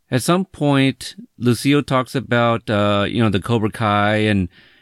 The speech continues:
and how they, uh, bullied Daniel and they pushed him, ne-, like, over a hill. And then Antonio was all like, "Wait a minute, I thought it was a cliff." And Daniel gives him this look like, "D-, don't, don't you continue this." <laughs> You know, like, he's been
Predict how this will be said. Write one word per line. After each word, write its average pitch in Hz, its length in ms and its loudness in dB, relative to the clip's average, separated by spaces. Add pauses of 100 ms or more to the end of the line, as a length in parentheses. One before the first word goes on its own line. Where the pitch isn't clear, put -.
(140)
and 104 160 0
how 107 260 2
they, 110 320 2
uh, 104 140 2
bullied 110 380 2
Daniel 107 680 2 (380)
and 98 360 0
they 110 300 4
pushed 110 260 -4
him, 113 120 0
ne-, 113 160 0
like, 104 280 -2
over 110 260 2
a 95 100 4
hill. 110 420 0 (240)
And 113 100 0
then 127 140 2
Antonio 127 540 2
was 107 120 -2
all 117 140 2
like, 113 240 -2 (340)
"Wait - 120 0
a 160 60 6
minute, 120 120 4
I 127 40 0
thought 185 140 0
it 180 40 2
was 123 100 0
a 104 60 -2
cliff." - 580 -2
And 117 160 0
Daniel 123 240 4
gives 117 220 2
him 120 100 0
this 104 180 -2
look 113 260 -2
like, 113 300 0
"D-, - 140 -14 (320)
don't, 98 180 -4
don't 98 200 -4
you 104 60 -4
continue 117 320 -2
this." 101 400 -2
<laughs> - 420 -10
You 135 160 6
know, 120 260 4
like, 131 240 -2 (180)
he's 143 140 2
been 123 380 2